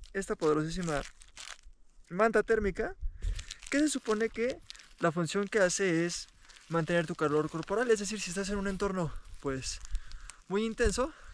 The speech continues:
que, que haga mucho frío y no tienes la pro-, la protección del, del,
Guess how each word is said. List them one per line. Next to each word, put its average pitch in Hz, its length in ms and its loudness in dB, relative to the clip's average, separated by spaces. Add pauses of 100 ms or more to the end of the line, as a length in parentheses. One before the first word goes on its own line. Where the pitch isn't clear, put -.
que, 160 140 -2
que 180 100 2
haga 190 120 6
mucho 190 260 -2
frío 175 340 2
y 151 100 -4
no 147 100 0
tienes 165 220 -2
la 151 100 0
pro-, 135 180 -6
la 127 160 -2
protección 139 480 -2
del, 131 240 -4
del, - 240 -10